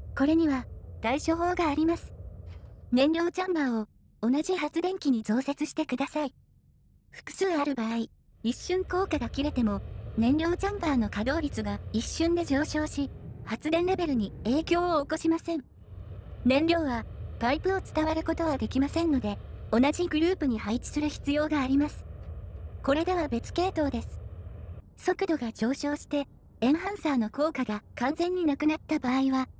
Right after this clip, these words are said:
そのままになりますが、加速中などで、一時的に不安定になる影響はなくなります。発電機を増やさずに燃料チャンバーだけ増設する場合は、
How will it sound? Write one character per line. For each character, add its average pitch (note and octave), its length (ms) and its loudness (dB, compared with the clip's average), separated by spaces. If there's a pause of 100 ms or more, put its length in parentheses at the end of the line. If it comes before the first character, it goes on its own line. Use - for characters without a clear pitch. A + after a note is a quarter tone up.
(220)
そ - 180 0
の D4 120 4
ま C#4+ 120 4
ま D#4+ 120 4
に D#4 120 2
な A#3 120 2
り C4 80 4
ま D4 100 4
す C4+ 120 0
が、 A3 180 0 (340)
加 G#3+ 120 -4
速 D4 220 -2
中 D#4+ 240 2
な E4 120 4
ど D4+ 100 0
で、 G#3+ 180 -4 (340)
一 A#3 220 0
時 D4 140 -2
的 D#4+ 220 0
に D4 160 4 (180)
不 C#4 100 6
安 G4+ 180 2
定 D4 180 2
に A#3 120 4
な C4+ 120 2
る D4+ 80 2
影 C4+ 200 4
響 D4+ 220 2
は D4+ 140 2
な B3+ 100 2
く D4+ 100 -2
な D4+ 120 4
り D#4+ 100 4
ま E4 100 2
す。 - 160 -10 (760)
発 C4+ 280 -2
電 G4+ 180 0
機 C#4 160 0
を A#3+ 40 -2
増 A3 120 -4
や C4 100 2
さ D#4 140 -2
ず C#4+ 140 -2
に A3+ 200 4 (120)
燃 B3 200 6
料 E4+ 200 2
チ F#4+ 100 -2
ャ G4+ 100 0
ン G4+ 40 0
バ F4 80 2
ー D4 100 2
だ A#3 100 -2
け G3+ 140 -4
増 A3 180 2
設 - 240 -2
す D#4 100 0
る D4+ 100 0
場 B3+ 100 0
合 B3+ 200 2
は、 B3+ 160 0